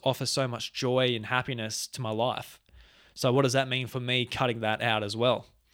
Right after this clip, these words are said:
And that's something I keep in mind, um, you know, as far as Activision Blizzard games go. Um, 'cause f-, for me, like, I, I personally can't buy Activision Blizzard games anymore. I'm like, "That's a,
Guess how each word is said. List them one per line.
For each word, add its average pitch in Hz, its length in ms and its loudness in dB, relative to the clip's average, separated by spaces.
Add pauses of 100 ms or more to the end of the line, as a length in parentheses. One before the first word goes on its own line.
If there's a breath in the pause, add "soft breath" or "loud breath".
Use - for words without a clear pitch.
(220 soft breath)
And 139 80 0
that's 170 120 4
something 160 200 4
I 143 80 4
keep 143 220 2
in 135 120 2
mind, 123 440 0
um, 120 500 -4
you 131 80 -4
know, 123 60 -2
as 117 80 -6
far 117 200 2
as 110 120 -2
Activision 123 440 -4
Blizzard 175 260 -2
games 101 260 -2
go. 101 240 -2 (640 soft breath)
Um, 131 300 0
'cause - 340 0
f-, 156 100 -16
for - 160 -4
me, 160 380 2
like, 123 240 2
I, 135 440 2
I 175 180 6
personally 123 720 2 (240)
can't 131 420 -4
buy 117 300 2
Activision 113 520 -2
Blizzard 110 260 -2
games 107 340 -4
anymore. 101 340 -8 (100)
I'm 110 120 -8
like, 104 220 -12 (180)
"That's 123 300 -2
a, 104 240 -2